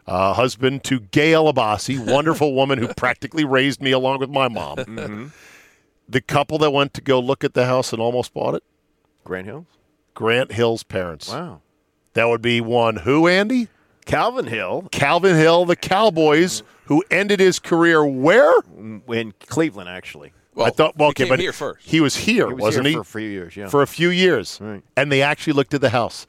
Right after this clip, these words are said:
Speaker 3: Well, that's funny.
Speaker 1: Grant Hill
Speaker 3: <laughs>
Speaker 1: could have been my bestie.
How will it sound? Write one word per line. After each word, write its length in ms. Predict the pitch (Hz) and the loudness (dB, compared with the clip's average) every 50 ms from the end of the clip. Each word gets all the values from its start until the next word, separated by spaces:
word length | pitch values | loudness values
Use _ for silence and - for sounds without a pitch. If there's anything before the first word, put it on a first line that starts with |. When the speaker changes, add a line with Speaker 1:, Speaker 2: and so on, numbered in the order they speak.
| - - | -8 -6
Speaker 3:
Well, 180 | 151 139 139 143 | -4 -2 -2 -4
that's 100 | 143 - | -4 -8
funny. 200 | - 117 117 127 | -10 -10 -6 -2
Speaker 1:
Grant 420 | 160 160 170 196 214 226 254 - - | 0 2 4 4 4 4 2 2 0
Hill 340 | 131 160 175 165 156 151 - - | 2 4 4 4 4 2 -2 -4
Speaker 3:
<laughs> 60 | - | -6
Speaker 1:
could 380 | - 202 - 202 214 220 214 208 | -6 -2 2 4 6 6 6 4
have 480 | 214 151 117 156 170 170 165 135 113 _ | 2 0 2 0 0 0 0 -2 -2 _
been 400 | 180 170 156 131 101 78 65 - 82 82 80 - _ _ _ _ _ _ _ _ _ | 2 2 4 2 0 -4 -8 -18 -20 -20 -20 -20 _ _ _ _ _ _ _ _ _
my 200 | - 117 123 123 | -2 0 0 0
bestie. 480 | 113 92 120 110 104 - - - - | 2 2 0 0 0 -2 -8 -14 -18